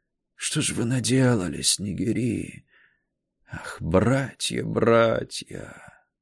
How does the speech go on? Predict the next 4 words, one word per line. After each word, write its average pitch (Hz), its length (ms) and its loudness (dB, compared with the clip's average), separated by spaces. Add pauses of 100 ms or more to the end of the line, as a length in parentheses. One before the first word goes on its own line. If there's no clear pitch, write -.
(140)
Ах, 127 360 -2
Снегири, 139 960 6
Снегири! 131 960 -6 (440)
Ах!" 156 540 -10